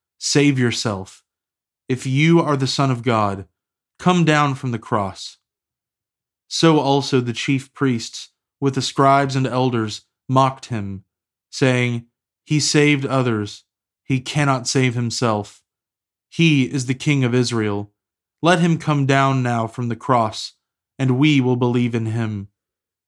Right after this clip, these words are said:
He trusts in God. Let God deliver him now,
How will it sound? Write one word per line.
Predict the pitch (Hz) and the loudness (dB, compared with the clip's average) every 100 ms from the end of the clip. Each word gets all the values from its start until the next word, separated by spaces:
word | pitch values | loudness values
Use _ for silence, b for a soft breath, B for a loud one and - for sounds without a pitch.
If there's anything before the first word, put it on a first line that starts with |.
| _ _ _ | _ _ _
He | - 156 | -2 0
trusts | - 147 135 - - | 2 0 0 -2 -2
in | 131 123 | 0 0
God. | 123 135 151 156 _ _ _ _ _ | 0 0 -2 -8 _ _ _ _ _
Let | 139 143 139 | -2 0 0
God | 135 123 113 117 | 2 2 2 -2
deliver | 120 117 113 110 | -2 -2 -2 -2
him | 120 113 | -4 -2
now, | 110 101 95 | -2 -2 -6